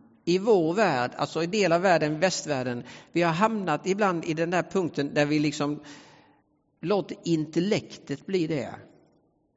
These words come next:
som är den styrande punkten istället för den helige ande. Jag säger inte att inte intellektet är viktigt. Gå in och titta på min expedition får ni se <laughs> hur det ser ut i bokhyllan. Jag tycker det är superviktigt.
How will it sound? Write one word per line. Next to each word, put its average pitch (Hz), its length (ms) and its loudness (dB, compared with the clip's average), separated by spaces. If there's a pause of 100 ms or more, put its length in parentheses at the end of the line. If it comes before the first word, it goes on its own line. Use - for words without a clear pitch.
(1120)
som 147 200 -4
är 165 80 0
den 135 140 -4
styrande 135 640 -4
punkten 117 640 -10 (260)
istället 131 380 -6
för 110 120 -10
den 107 120 -8
helige 120 420 -10
ande. 123 320 -18 (1300)
Jag 151 260 -2
säger 175 380 2
inte 180 240 0
att 151 100 -4
inte 175 220 -2
intellektet 143 580 -2
är 139 60 0
viktigt. 143 640 -8
Gå 151 160 -2
in 151 120 2
och 151 80 -6
titta 160 260 -4
på 139 140 -4
min 139 240 -2
expedition 139 520 -2
får - 100 -8
ni 131 100 -4
se - 340 0 (160)
<laughs> - 160 -18
hur 139 120 0
det 135 80 0
ser 165 220 0
ut 131 140 0
i 143 60 0
bokhyllan. 139 480 0
Jag 127 80 -2
tycker 156 200 -4
det 143 180 0
är 120 40 -6
superviktigt. 120 1160 -4